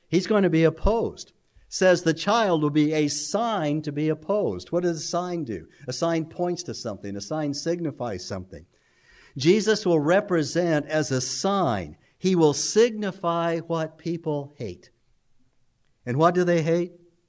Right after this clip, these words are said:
Bible tells us they hate righteousness. Men don't love the light. They love what? Darkness. To be opposed is the Greek verb which means to contest,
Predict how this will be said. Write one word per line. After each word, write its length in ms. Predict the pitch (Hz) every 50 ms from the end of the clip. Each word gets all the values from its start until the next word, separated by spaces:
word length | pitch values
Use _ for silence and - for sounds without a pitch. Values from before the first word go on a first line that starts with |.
| _ _ -
Bible 300 | 131 143 151 147 143 139
tells 280 | - 139 135 139 135
us 120 | 135 127 -
they 140 | 139 123 123
hate 220 | 143 139 135 127
righteousness. 760 | 127 127 123 123 123 - 104 - - - - - - - - _ _ _ _ _ _ _ _ _ _ _ _ _ _ _ _ _
Men 280 | 113 135 151 165 165 160
don't 200 | 170 170 143 139
love 240 | 147 147 151 143
the 120 | 131 127 123
light. 500 | 123 123 135 143 147 135 131 - - - _
They 100 | 139 123
love 320 | 120 120 127 131 127 123 - -
what? 340 | 139 147 131 87 - - _ _ _ _ _ _ _ _ _ _ _ _ _ _ _ -
Darkness. 600 | 123 120 123 131 127 117 95 80 - - - - _ _ _ _ _ _ _ _ _ _ _ _ _ _ _ _ _ _ _ _ -
To 80 | 143 135
be 180 | 143 175 175
opposed 560 | 160 160 - - 170 175 180 175 160 143 - 139
is 140 | 127 120
the 120 | - 123 120
Greek 320 | 117 131 143 151 135 139
verb 360 | 117 110 135 143 143 139 113
which 180 | 117 107 - -
means 300 | 127 131 131 127 123 -
to 100 | - 117
contest, 920 | - - 127 113 - - - - 185 165 87 - - - - - - -